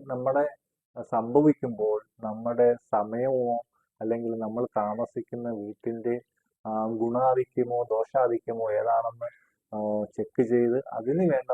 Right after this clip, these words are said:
മാറ്റങ്ങൾ കൂടെ മരു-, ആ, വരുത്തിയില്ല എങ്കിൽ നമ്മൾ പ്രതീക്ഷിക്കാതെ നമ്മുടെ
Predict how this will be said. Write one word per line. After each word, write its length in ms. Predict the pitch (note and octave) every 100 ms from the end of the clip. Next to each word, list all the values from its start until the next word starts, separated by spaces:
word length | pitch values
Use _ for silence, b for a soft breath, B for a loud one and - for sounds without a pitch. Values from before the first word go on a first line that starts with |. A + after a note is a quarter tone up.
| -
മാറ്റങ്ങൾ 520 | G#2+ A2 - B2 A#2+ G#2+
കൂടെ 240 | G#2+ A2 A2
മരു-, 300 | G2+ A2 A2+ -
ആ, 60 | A2 G2+
വരുത്തിയില്ല 640 | G#2+ A2+ - D3 C#3 A#2 A2
എങ്കിൽ 320 | G2 F#2+ G2 - _ _ _ _
നമ്മൾ 180 | A2+ A#2+
പ്രതീക്ഷിക്കാതെ 920 | A#2 A#2+ A2+ B2+ C3 D3 - G2+ G#2 G#2
നമ്മുടെ 380 | G2+ G2+ G#2